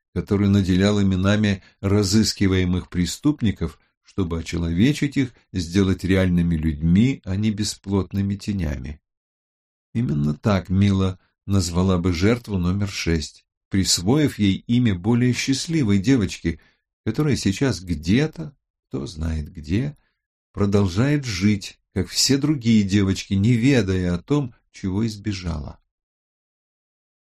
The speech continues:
Мила приняла это решение по пути обратно в мотель. На сей раз ее отвозил другой агент. Борис не вызвался, а Мила не осуждала его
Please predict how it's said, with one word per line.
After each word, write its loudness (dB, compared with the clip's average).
Мила 2
приняла 2
это -2
решение -2
по -8
пути -4
обратно -4
в -6
мотель. -4
На 0
сей 2
раз 0
ее 2
отвозил 0
другой 0
агент. -4
Борис 0
не 2
вызвался, -2
а -4
Мила 2
не 0
осуждала -2
его 0